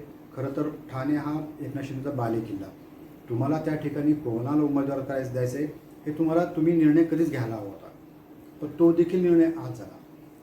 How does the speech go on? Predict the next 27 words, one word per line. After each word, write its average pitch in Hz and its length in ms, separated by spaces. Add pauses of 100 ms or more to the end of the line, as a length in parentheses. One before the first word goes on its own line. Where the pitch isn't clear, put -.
राजन 127 360
विचारे 139 400 (140)
अत्यंत 135 460
आरामात 123 600
इथे 123 140
प्रचार 110 340
करत 110 240
होते. 110 220 (640)
खरं 123 200
तर 139 120
या 123 180
मतदारसंघामध्ये 110 800
भाजपचंच 120 640
सगळं 123 200
वर्चस्व 117 460
आहे. 104 220 (800)
अ, 107 240 (260)
एकनाथ 123 200
शिंदे 120 300
त्या 127 100
मतदारसंघातला 110 680
आहे, 113 100
प्रताप - 340
सरनाईक 120 220
त्या 123 100
मतदारसंघातला 110 600
आहे, 113 100